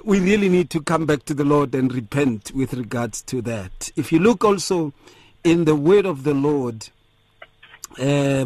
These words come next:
you also would see in Psalms nineteen verse thirteen, and I want to talk about presumptuous sins. It says, "Keep back your servant also from presumptuous sins.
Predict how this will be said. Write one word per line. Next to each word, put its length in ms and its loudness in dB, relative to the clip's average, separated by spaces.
you 200 -2
also 400 2
would 180 -2
see 320 2
in 240 2
Psalms 960 -2
nineteen 680 2
verse 280 -6
thirteen, 560 -2
and 220 -2
I 40 0
want 200 -2
to 60 -10
talk 220 -4
about 280 -6
presumptuous 580 -6
sins. 600 -8
It 80 -18
says, 180 0
"Keep 260 -2
back 240 0
your 120 0
servant 560 -4
also 320 0
from 300 -4
presumptuous 680 -4
sins. 640 -6